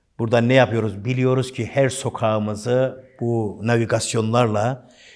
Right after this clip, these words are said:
görüyorlar, gözetliyorlar. O bizim attığımız uydularla işte beş C şu filan peşmeken. Arkadaşlar, yani Cenab-ı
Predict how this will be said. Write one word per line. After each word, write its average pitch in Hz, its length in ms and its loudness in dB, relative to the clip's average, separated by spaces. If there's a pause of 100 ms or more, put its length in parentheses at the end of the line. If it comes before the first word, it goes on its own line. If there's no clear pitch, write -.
(160)
görüyorlar, 120 600 6
gözetliyorlar. 113 1040 0 (440)
O 127 160 -2
bizim 131 260 2
attığımız 127 540 2
uydularla 123 640 4
işte 107 380 -4
beş 110 300 -4
C 107 180 -6
şu 104 220 -8
filan 107 480 -6 (640)
peşmeken. 104 580 -10 (680)
Arkadaşlar, 113 720 -6 (800)
yani 120 380 0
Cenab-ı 117 720 0